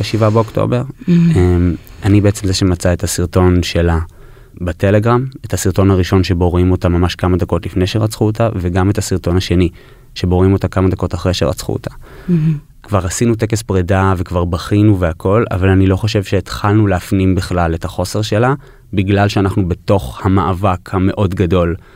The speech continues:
Speaker 2: כן.
Speaker 1: על כרמל.
Speaker 2: כן.
Speaker 1: ועל ירדן שכבר הצליח.
Speaker 2: כן,
Speaker 1: אמ,
Speaker 2: כן.
Speaker 1: אני חושב שיסתיים איזשהו פרק ברגע שכרמל תחזור, אבל יתחיל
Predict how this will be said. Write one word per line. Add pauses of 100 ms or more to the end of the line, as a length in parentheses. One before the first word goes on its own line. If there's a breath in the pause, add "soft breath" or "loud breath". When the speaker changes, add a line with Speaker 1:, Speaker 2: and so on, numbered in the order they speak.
(120 loud breath)
Speaker 2:
כן.
Speaker 1:
על
כרמל. (340 loud breath)
Speaker 2:
כן.
Speaker 1:
ועל
ירדן
שכבר
הצליח.
Speaker 2:
כן,
Speaker 1:
אמ, (360 loud breath)
Speaker 2:
כן. (200)
Speaker 1:
אני
חושב (1500)
שיסתיים
איזשהו
פרק
ברגע
שכרמל
תחזור,
אבל
יתחיל